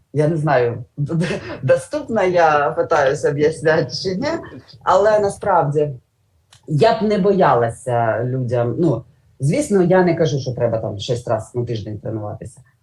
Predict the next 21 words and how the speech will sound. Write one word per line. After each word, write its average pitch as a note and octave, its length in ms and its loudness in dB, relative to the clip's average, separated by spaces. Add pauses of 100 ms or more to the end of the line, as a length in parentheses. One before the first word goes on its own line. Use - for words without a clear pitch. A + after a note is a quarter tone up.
(160)
але F#3 320 4
туди D#3+ 580 0 (320)
на D3 120 0
майбутнє F#3 760 -2
не F3+ 220 2
треба A#3 340 0
боятися D#3+ 720 -2
тренуватись C#3 640 -6
шість F3+ 420 -6
і D3 60 -8
п'ять D3+ 300 -4
разів B2 320 -2
на C#3 60 -2
тиждень. B2+ 460 -6
Це E4+ 240 -10
не D#4 120 -6
смертельно, D3 720 -4
<laughs> - 0 -
ніхто A3 340 -2
не G#3 120 -8
помер. C3+ 440 -4